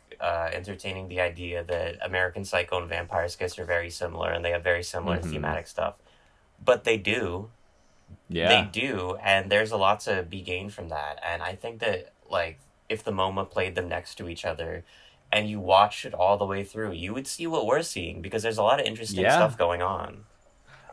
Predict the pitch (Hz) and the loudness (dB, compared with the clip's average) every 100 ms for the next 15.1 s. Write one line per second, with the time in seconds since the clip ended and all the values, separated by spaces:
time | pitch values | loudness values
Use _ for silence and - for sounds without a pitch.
0 | - 110 156 180 127 123 139 143 143 156 | 4 6 8 6 4 4 4 0 0 -2
1 | 156 110 101 104 120 139 127 104 87 76 | 0 2 4 6 4 4 2 2 2 2
2 | 90 104 107 - 90 98 92 85 76 78 | 2 2 0 0 0 2 0 0 0 0
3 | 113 117 - 98 117 151 143 104 98 95 | -4 -4 0 2 2 2 2 4 4 4
4 | 110 117 110 101 101 107 107 107 - 73 | -4 -4 0 2 2 4 4 4 0 0
5 | - - - 101 104 76 73 80 - - | -2 -8 0 0 2 0 0 -2 -4 -6
6 | 76 - 76 76 90 - - 101 82 85 | -4 0 0 2 2 0 -2 -2 -2 -4
7 | 85 85 - - - 120 165 135 87 80 | -4 -6 -8 -12 4 6 6 4 4 4
8 | 76 90 - _ _ _ _ _ 95 135 | 4 2 0 _ _ _ _ _ 0 0
9 | 180 135 110 113 92 127 82 69 - _ | 2 2 4 6 6 6 4 2 -8 _
10 | _ - 101 226 392 254 220 214 175 127 | _ -8 0 2 2 2 4 4 2 4
11 | 170 220 156 92 87 - - 151 180 170 | 6 6 8 8 8 4 -2 2 4 4
12 | - - 113 120 117 120 117 - 113 101 | 2 0 4 4 6 8 8 6 0 0
13 | 90 - 101 90 127 151 90 80 - 120 | -2 0 -2 0 0 2 2 0 -2 0
14 | 147 151 135 120 - 117 110 - 120 104 | 2 2 0 -4 -4 -2 -2 -4 -4 -4
15 | - | -10